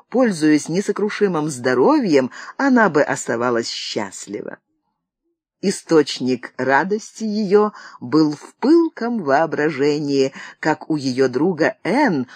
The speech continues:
он был всегда в любящем сердце. Энн была сама нежность, которой вполне отвечала нежнейшая привязанность капитана Вентворта.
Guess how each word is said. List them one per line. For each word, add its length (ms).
он 380
был 220
всегда 520
в 60
любящем 560
сердце. 720
Энн 320
была 280
сама 360
нежность, 800
которой 440
вполне 520
отвечала 720
нежнейшая 1000
привязанность 720
капитана 540
Вентворта. 1200